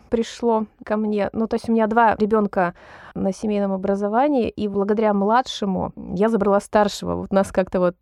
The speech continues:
такая история наоборот. Старшему сейчас пятнадцать, младшему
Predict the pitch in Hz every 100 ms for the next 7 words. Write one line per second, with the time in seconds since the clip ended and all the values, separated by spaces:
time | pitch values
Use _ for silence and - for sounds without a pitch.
0 | - - 190 190 185 - 190 - 240 214
1 | - - 196 196 190 190 208 190 175 -
2 | - - - 208 - 196 185 175 - -
3 | 190 - 185 - - - 190 175 160 -
4 | 269 294 - 190 180 175 - - 233 220